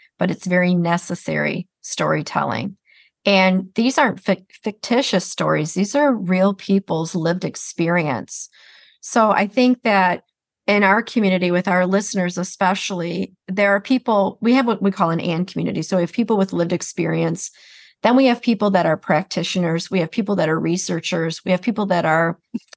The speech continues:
leaders in communities. And then also folks that are, are linked to what I would say influencers of change, um, that can actually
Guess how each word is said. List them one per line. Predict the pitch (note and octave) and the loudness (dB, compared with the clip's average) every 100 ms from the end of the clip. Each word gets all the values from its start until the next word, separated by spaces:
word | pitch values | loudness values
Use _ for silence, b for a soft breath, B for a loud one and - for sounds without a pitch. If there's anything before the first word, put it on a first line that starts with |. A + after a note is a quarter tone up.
| - | 0
leaders | F#3+ G3 G3+ G#3 A#3+ - - _ _ | 4 4 4 2 -2 -6 -10 _ _
in | F#3+ | 0
communities. | F#3+ A3+ F#3+ F#3 G#3+ A#3+ B3+ - | 0 2 2 2 2 0 0 0
And | G3+ | 2
then | G3 | 4
also | F#3 G3 A3+ G#3+ | 4 2 2 -2
folks | G3+ G3+ F#3 - | 0 0 0 -2
that | F3 E3+ | 0 2
are, | E3+ E3 - | 2 0 -2
are | F#3 | -2
linked | F#3 F#3+ F#3+ F#3+ - - | 0 0 -2 -4 -8 -2
to | G3 F#3 | 0 0
what | F3+ F#3 | 0 0
I | D#3+ | 0
would | E3+ | 0
say | E3+ F#3 E3 | 0 -2 0
influencers | G#3+ A3+ - G#3+ G3+ - F3+ E3+ | 2 2 0 0 0 0 -2 -4
of | D#3 | -8
change, | - - G3 F#3+ F3+ F3+ - - _ b b b b b _ | -6 -2 2 2 0 -4 -8 -14 _ b b b b b _
um, | F3 E3 E3 E3 E3 - _ | 0 2 2 0 -4 -8 _
that | G3 G3 F3+ - | -4 0 0 0
can | G#3+ | 0
actually | F3+ F#3 - F#3 F3+ F#3+ F#3+ | 0 -2 -2 0 0 -4 -8